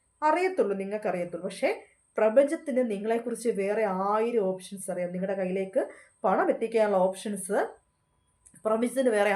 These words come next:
ആയിരം അറിയാം." നിങ്ങൾ ആ വാക്ക് യൂസ് ചെയ്യുന്നതോട് കൂടി ബാക്കി ആയിരവും ബ്ലോക്കിലായി അല്ലേ? പ്രപഞ്ചം നിങ്ങളിലേക്ക്, ഈ യൂണിവേഴ്സ് നിങ്ങളിലേക്ക് കൊണ്ടെത്തിക്കണമെന്ന് പറഞ്ഞ കാര്യം അവിടെ ബ്ലോക്കായി. അപ്പോൾ അതുകൊണ്ട് അത്തരത്തിലുള്ള വാക്കുകൾ ഉപയോഗിക്കാതിരിക്കുക. മനുഷ്യരാണ്, വിഷമങ്ങളും പ്രയാസങ്ങളും ഒക്കെ ഉണ്ടാകും അല്ലേ?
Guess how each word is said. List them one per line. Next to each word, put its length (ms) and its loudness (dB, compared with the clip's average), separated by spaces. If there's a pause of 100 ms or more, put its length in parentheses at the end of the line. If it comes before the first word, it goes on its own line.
(140)
ആയിരം 320 4
അറിയാം." 260 -4 (320)
നിങ്ങൾ 260 2
ആ 100 8
വാക്ക് 480 6
യൂസ് 340 -2
ചെയ്യുന്നതോട് 340 2
കൂടി 160 -2
ബാക്കി 380 0
ആയിരവും 720 2
ബ്ലോക്കിലായി 840 -2
അല്ലേ? 200 -4 (540)
പ്രപഞ്ചം 360 4
നിങ്ങളിലേക്ക്, 500 4
ഈ 180 -4
യൂണിവേഴ്സ് 460 0
നിങ്ങളിലേക്ക് 540 2
കൊണ്ടെത്തിക്കണമെന്ന് 920 -2
പറഞ്ഞ 340 0
കാര്യം 480 0 (380)
അവിടെ 200 0
ബ്ലോക്കായി. 640 0 (180)
അപ്പോൾ 160 -2
അതുകൊണ്ട് 340 0
അത്തരത്തിലുള്ള 480 0
വാക്കുകൾ 460 0
ഉപയോഗിക്കാതിരിക്കുക. 800 -2
മനുഷ്യരാണ്, 580 -4
വിഷമങ്ങളും 500 -6
പ്രയാസങ്ങളും 640 -2
ഒക്കെ 200 -6
ഉണ്ടാകും 400 -2
അല്ലേ? 200 -6